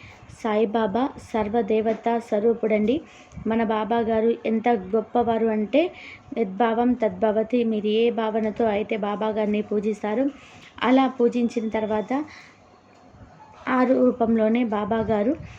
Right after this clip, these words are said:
మీకు దర్శనం ఇవ్వడం అయితే ముమ్మాటికి సత్యమండి. ఇది మాత్రం నమ్మి తీరాలి. మనం ఏ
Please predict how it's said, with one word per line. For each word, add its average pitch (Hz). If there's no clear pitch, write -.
మీకు 247
దర్శనం 220
ఇవ్వడం 208
అయితే 214
ముమ్మాటికి 214
సత్యమండి. 214
ఇది 220
మాత్రం 214
నమ్మి 202
తీరాలి. 214
మనం 247
ఏ 233